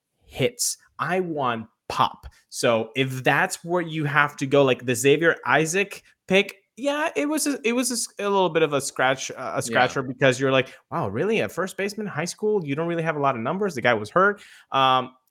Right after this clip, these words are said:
Speaker 1: apparently he's mashing. Uh, I would go that route. I would kind of s-, s-, do high risk, high reward on the, on the bats because you already can turn anybody into a really good pitcher,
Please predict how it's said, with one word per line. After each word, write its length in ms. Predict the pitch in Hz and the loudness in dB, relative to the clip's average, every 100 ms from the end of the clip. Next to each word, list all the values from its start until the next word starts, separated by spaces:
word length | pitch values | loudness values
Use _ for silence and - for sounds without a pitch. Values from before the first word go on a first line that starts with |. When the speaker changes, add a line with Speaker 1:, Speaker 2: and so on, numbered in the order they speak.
| _ - | _ -6
Speaker 1:
apparently 280 | 135 170 | 0 2
he's 120 | 196 185 | 2 2
mashing. 460 | 156 151 190 208 _ _ _ _ | 0 0 -4 -6 _ _ _ _
Uh, 420 | 127 123 120 110 - _ _ _ | 0 2 2 -2 -6 _ _ _
I 140 | 147 208 | 2 2
would 200 | 285 262 | 0 2
go 220 | 262 311 | 2 6
that 200 | 247 143 | 4 4
route. 360 | 165 262 - - | 4 4 0 -2
I 140 | 185 | -2
would 200 | 262 240 | -2 -4
kind 220 | 220 262 | -6 -4
of 60 | 254 | -4
s-, 180 | - - | -6 -12
s-, 260 | - - - 175 | -6 -6 -6 -6
do 160 | 202 | -4
high 220 | 214 202 202 | 0 2 2
risk, 340 | 196 196 - | 2 -2 -4
high 140 | - | 0
reward 460 | 202 190 185 185 185 | 2 2 2 2 2
on 140 | 170 | -2
the, 60 | 156 | -4
on 120 | 151 147 | -4 -4
the 80 | |
bats 460 | 127 147 214 190 - | -2 -2 -2 -4 -6
because 480 | - 175 180 180 - - - | -12 -4 -2 -2 -6 -18 -18
you 380 | 165 208 247 247 | -8 -6 -6 -6
already 460 | 202 233 226 226 226 | -2 -2 0 -2 -6
can 260 | 226 214 208 | -6 -8 -8
turn 380 | - 208 202 _ | -8 -8 -8 _
anybody 640 | 185 196 180 175 165 147 151 | -4 -4 -4 -4 -4 -8 -8
into 260 | 160 170 | -8 -6
a 100 | 156 | -4
really 320 | 147 156 151 135 | -4 -4 -4 -4
good 200 | 135 - | -6 -4
pitcher, 380 | 165 - 110 | -8 -6 -8